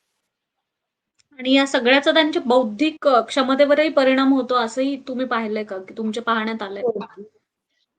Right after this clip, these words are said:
Speaker 2: म्हणजे <laughs> खरं सांगायचं ना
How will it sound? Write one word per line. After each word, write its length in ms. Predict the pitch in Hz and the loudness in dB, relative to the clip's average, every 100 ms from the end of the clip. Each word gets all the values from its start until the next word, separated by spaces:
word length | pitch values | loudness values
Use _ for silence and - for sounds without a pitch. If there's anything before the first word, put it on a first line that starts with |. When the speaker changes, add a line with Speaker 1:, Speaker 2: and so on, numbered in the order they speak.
| _ | _
Speaker 2:
म्हणजे 520 | 208 214 226 247 262 - | -4 2 4 4 2 -4
<laughs> 680 | 175 160 190 190 - - _ | -6 -6 -6 -8 -12 -14 _
खरं 380 | - 254 214 254 | -2 4 6 6
सांगायचं 580 | 277 254 226 247 240 | 4 2 4 4 2
ना 60 | 214 | 0